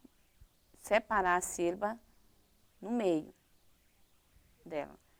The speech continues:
Ó, está.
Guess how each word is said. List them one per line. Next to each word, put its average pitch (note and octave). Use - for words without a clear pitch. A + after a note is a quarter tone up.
Ó, D#3+
está. -